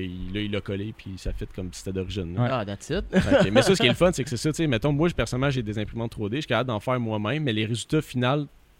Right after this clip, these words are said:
Speaker 1: finaux, c'était mieux aller les faire faire par une compagnie, euh, tu sais, qui ont des bonnes imprimantes, parce que
Speaker 3: Mhm.
Speaker 1: des imprimantes, t'as, t'as toutes les,
Speaker 2: Ouais.
Speaker 1: toutes les gammes, là.
Speaker 2: Ah, c'est
Speaker 3: Mm.
Speaker 2: sûr.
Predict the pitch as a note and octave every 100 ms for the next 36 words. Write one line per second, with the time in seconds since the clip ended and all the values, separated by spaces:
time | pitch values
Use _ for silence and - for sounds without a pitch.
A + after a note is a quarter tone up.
0 | _ E3 C3 A#2 C#3+ - - - - G#2+
1 | A#2 B2 A2 G#2+ G#2 G2+ A#2+ G#2+ G2 G#2+
2 | G2 F#2 G2 A2+ G#2+ G2 F#2 F#2 - F#2+
3 | F#2 F#2+ G2 G#2 F#2+ - G2+ C3+ D3 D3+
4 | C3+ A2 A2 A2+ A2+ C3 C#3+ D3+ B2 A2+
5 | G#2+ G#2+ - G#2+ C3+ - A2 G#2+ A#2+ A#2
6 | - G#2+ G#2+ G2 F#2 - - - - -
7 | - - G#2 G#2+ A2 -